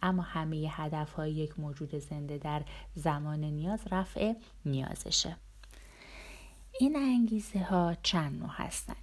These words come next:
یک سری از انگیزه ها انگیزه های زیستی هن. یک سری از انگیزه ها انگیزه های اجتماعی یا اکتسابی هن. انگیزه های زیستی مثل مثلاً انگیزه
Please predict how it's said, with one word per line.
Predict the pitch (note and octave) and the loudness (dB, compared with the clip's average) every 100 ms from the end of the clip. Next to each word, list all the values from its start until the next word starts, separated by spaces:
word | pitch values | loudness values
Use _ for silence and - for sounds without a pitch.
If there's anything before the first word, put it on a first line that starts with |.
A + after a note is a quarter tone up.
| - - | -10 2
یک | A3+ A#3+ | 2 2
سری | - D3+ - | 2 2 2
از | D3 C#3+ - | -2 -2 0
انگیزه | D3+ D3+ C#3 C#3 D3 | 0 2 0 -2 -4
ها | C#3 D#3+ - | -4 -6 -2
انگیزه | C#3+ C#3 C#3 C#3+ | -2 0 -2 -4
های | - D3 C3+ C3 | -4 -2 0 -2
زیستی | C3+ C#3+ C3+ - D3+ D#3+ | -2 -4 -2 -2 0 0
هن. | F#3 A#3 - - - - - | 0 -2 -8 -16 -16 -2 2
یک | G3 | 2
سری | - D#3 C#3+ | 2 0 2
از | E3 C#3+ - | -2 -4 -2
انگیزه | D3 D3+ C#3+ C#3+ C#3+ | -2 0 -2 -4 -4
ها | - C3 - | -6 -6 -2
انگیزه | C#3+ C#3+ C#3 C#3 | -2 0 -2 -4
های | C3+ C#3+ C#3 - - | -4 -4 -4 -4 -2
اجتماعی | C#3+ - - D3 C#3+ C#3+ | -2 -2 -2 -2 -2 -2
یا | D#3+ G#3 A#3 C4+ - - - | 2 2 2 -2 -12 -18 0
اکتسابی | D#3 - - - - - - - | 0 2 -4 -2 -2 -4 -6 -8
هن. | - - - - - - - - - | -8 -18 -20 -20 -16 -16 -16 -16 4
انگیزه | A3+ A3+ A3+ A3+ A3 | 6 6 4 2 -2
های | A#3 C4 B3+ | 0 0 -2
زیستی | - F3+ - - F3 E3 | 0 -2 -2 -2 0 2
مثل | E3 - D#3+ | 0 -2 -4
مثلاً | D3+ D3+ C#3 C#3+ C#3 D3+ D3+ | -4 -4 0 2 2 0 -2
انگیزه | D3+ C#3+ C#3+ C#3 C#3+ | 0 2 0 -2 -2